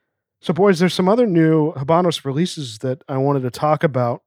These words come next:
Um, we'll start with a new regional from Por Larrañaga. This one's interesting. It's a Spanish regional. It's called a Leonis. Uh, the reason why I bring it up on the podcast, two reasons. Number one, it's a Lonsdale, forty-two by six and one tenth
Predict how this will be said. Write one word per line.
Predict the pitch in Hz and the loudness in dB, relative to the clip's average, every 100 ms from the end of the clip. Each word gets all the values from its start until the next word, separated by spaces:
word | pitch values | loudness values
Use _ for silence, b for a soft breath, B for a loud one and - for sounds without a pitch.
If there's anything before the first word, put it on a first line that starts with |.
| _ 175 | _ -6
Um, | 131 131 | -4 -2
we'll | 131 | -4
start | 143 - 185 190 | -6 -2 -2 -2
with | 143 | -4
a | 139 | 0
new | 131 | -2
regional | 120 139 151 143 127 131 _ _ _ _ | 0 -4 -2 -4 -4 -8 _ _ _ _
from | _ 127 | _ -14
Por | - 151 147 | -10 -8 -4
Larrañaga. | 135 127 135 147 143 117 | -4 -2 0 0 0 -4
This | 117 160 | -4 -4
one's | 180 147 | -4 -6
interesting. | 185 147 151 - 151 | -6 -10 -12 -8 -6
It's | 135 - | -6 -10
a | |
Spanish | - 147 147 147 - | -8 -2 0 -2 -4
regional. | 131 127 135 135 - _ _ _ _ | -6 -4 -4 -4 -8 _ _ _ _
It's | 131 | -10
called | - 139 127 | -4 -2 0
a | 120 | -2
Leonis. | 123 131 156 175 139 - _ | -2 0 2 2 -2 -8 _
Uh, | 139 127 | -6 -4
the | 135 | -4
reason | 175 190 | -4 -2
why | 151 | -2
I | |
bring | 123 160 | 0 0
it | 160 | 0
up | 147 | -2
on | 139 | -4
the | |
podcast, | 123 156 160 147 123 - _ _ | -2 -2 -2 -2 -4 -6 _ _
two | - | -2
reasons. | 180 135 107 98 143 | 2 2 0 -4 -4
Number | 143 143 | 0 2
one, | 143 170 196 196 _ _ _ _ | 4 4 2 -2 _ _ _ _
it's | 131 127 | -6 -6
a | |
Lonsdale, | 117 123 147 185 190 123 117 113 160 - _ _ _ _ | -6 -2 0 2 0 0 -2 0 -2 -6 _ _ _ _
forty-two | - 147 139 147 | 0 2 2 -2
by | 139 131 | -2 -2
six | 123 - 139 - - - | -4 -6 -8 -8 -16 -10
and | 120 117 | -8 -6
one | 120 135 135 | -6 -6 -8
tenth | - 139 131 | -8 -8 -8